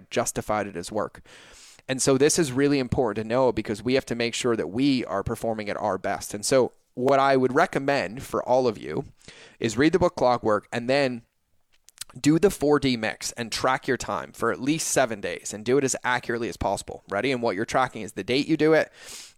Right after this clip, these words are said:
the activity itself. I'm gonna sneeze. <coughs> Whew, not editing that out. Gesundheit. The date you do it, the activity,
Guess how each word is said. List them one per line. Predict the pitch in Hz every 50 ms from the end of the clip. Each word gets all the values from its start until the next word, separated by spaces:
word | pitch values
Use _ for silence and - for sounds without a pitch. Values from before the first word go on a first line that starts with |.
| - -
the | 123 113
activity | 107 107 - - - 139 139 147 151
itself. | 139 - - - 120 117 113 - -
I'm | - 117
gonna | 123 127 110
sneeze. | - - - 127 104 - - - - - - - - - - - - - - - - -
<coughs> | 554 - - - - - - - 311 254 180 - - - - - - - - -
Whew, | 339 349 320 - - - -
not | - - 95 - -
editing | - 127 123 113 120 127 123
that | 117 117 120
out. | 104 92 - - _ _ - - -
Gesundheit. | 104 104 123 113 - - 104 98 127 - _ _ _ _ _ _ _ _ _ _ _ _ _ - - - - - -
The | - 170 143
date | - - 147 151 165 160
you | 180 175
do | 147 139 127 117
it, | 127 127 - _ _ - - - - - - - - -
the | 123 131 139
activity, | 127 127 - - - - 262 240 220 - 123 104 110 147 -